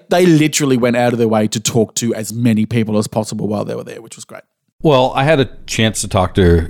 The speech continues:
Speaker 2: Jersey Jack. I haven't seen Gary in a while, and, and I've talked to him a few times that I, that I've seen him. Uh, last, I think, was Free Play Florida. I think I saw him at iapa. I know Doctor John was there, and again, we're recording this on the twenty-third of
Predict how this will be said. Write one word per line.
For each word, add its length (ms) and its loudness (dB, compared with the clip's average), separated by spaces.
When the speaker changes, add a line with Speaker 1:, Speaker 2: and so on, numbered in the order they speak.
Speaker 2:
Jersey 320 4
Jack. 400 2
I 80 4
haven't 220 2
seen 180 4
Gary 240 4
in 80 6
a 40 4
while, 360 2
and, 160 -2
and 240 -4
I've 140 -6
talked 220 -2
to 60 0
him 80 2
a 40 0
few 140 -2
times 420 0
that 180 0
I, 160 -2
that 180 0
I've 160 -2
seen 280 4
him. 200 4
Uh, 220 0
last, 380 -2
I 20 2
think, 220 0
was 220 0
Free 180 -4
Play 180 -2
Florida. 680 2
I 40 -2
think 180 -12
I 40 -8
saw 180 -6
him 80 -6
at 80 -6
iapa. 600 -2
I 80 -4
know 140 2
Doctor 280 -2
John 280 2
was 100 -2
there, 200 0
and 200 0
again, 260 2
we're 140 4
recording 400 2
this 180 -2
on 260 0
the 80 -4
twenty-third 680 0
of 240 -6